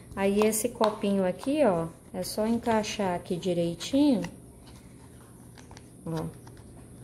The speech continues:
que ele dá certinho, tá vendo?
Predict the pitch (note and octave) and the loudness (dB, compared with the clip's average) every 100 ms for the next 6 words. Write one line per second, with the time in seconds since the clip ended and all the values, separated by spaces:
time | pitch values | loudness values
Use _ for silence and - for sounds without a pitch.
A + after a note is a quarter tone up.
0 | - - - - - - - - - - | -18 -18 -18 -18 -18 -18 -18 -18 -16 -16
1 | - - - - - - - - - - | -16 -18 -20 -20 -20 -18 -16 -18 -18 -18
2 | - - - - - - - - - - | -20 -20 -20 -20 -18 -18 -20 -20 -20 -6
3 | F3 E3+ E3 E3+ - F#3+ G#3+ A3+ - E3+ | -2 -2 0 0 2 2 2 0 -4 -4
4 | E3 D#3+ - - - - - - - - | -4 -6 -10 -18 -20 -20 -20 -20 -20 -20
5 | - - - - - - D#3+ F3+ G3 F#3 | -20 -20 -20 -20 -18 -14 -4 0 2 0